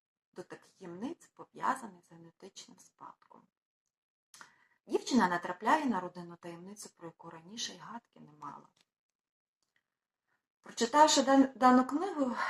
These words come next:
ти зрозумієш, що закодована родинна пам'ять зберігається з покоління в покоління. І треба бути дуже обережним,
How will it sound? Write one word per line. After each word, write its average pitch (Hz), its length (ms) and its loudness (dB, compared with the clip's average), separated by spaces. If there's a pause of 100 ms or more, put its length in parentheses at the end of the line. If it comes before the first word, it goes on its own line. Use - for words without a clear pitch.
(340)
ти 311 140 -10
зрозумієш, 233 840 2
що 180 240 -4
закодована 226 640 0
родинна 202 400 -8
пам'ять 254 540 -2 (400)
зберігається 220 720 -2
з - 60 -20
покоління 185 480 -20
в - 260 -20
покоління. 170 400 -20 (1300)
І 180 80 -16
треба 180 280 -10
бути 170 280 -16
дуже 160 280 -16
обережним, 170 680 -6